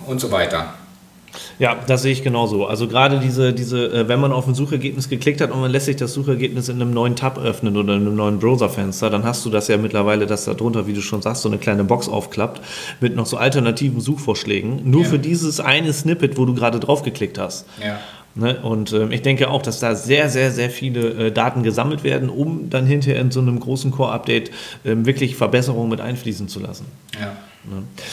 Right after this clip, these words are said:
Speaker 2: Martin, ich hab, also wir sind jetzt hier wieder bei fünfundzwanzig Minuten und wir haben ja unsere Grenze so ein bisschen in diesem Bereich der, äh, Länge gezogen.
Speaker 1: Ja.
Speaker 2: Ähm, ich würde dir aber gerne noch mal eine Frage stellen. Und zwar, wenn jetzt jemand, äh, dich um Rat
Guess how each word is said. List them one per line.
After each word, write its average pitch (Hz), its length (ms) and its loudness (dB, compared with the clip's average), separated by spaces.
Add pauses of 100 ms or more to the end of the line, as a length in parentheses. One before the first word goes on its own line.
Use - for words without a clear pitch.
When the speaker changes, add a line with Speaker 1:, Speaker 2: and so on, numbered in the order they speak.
(180)
Speaker 2:
Martin, 165 360 2
ich 143 160 -2
hab, 170 220 -4
also 135 240 4
wir 131 60 2
sind 156 160 2
jetzt 156 160 -2
hier 147 140 0
wieder 147 120 0
bei 131 140 0
fünfundzwanzig 139 640 -2
Minuten 135 360 2
und 117 120 2
wir 110 100 4
haben 127 120 -2
ja 127 80 2
unsere 117 320 -2
Grenze 131 400 0
so 110 120 -2
ein 110 80 0
bisschen 120 360 0
in 110 140 -4
diesem 113 260 -2
Bereich 110 320 2
der, 104 420 0
äh, 101 180 0
Länge 117 460 4
gezogen. 139 720 -4 (140)
Speaker 1:
Ja. 240 100 -4 (260)
Speaker 2:
Ähm, 123 240 6
ich 131 140 -2
würde 156 180 4
dir 143 180 2
aber 139 180 2
gerne 139 280 0
noch 135 160 -2
mal 127 80 0
eine 123 120 0
Frage 151 340 -2
stellen. 107 320 -2
Und 101 80 -4
zwar, 113 200 0
wenn 127 140 2
jetzt 139 160 0
jemand, 131 260 -2 (160)
äh, 123 240 0
dich 127 300 -4
um 127 240 -2
Rat 127 320 0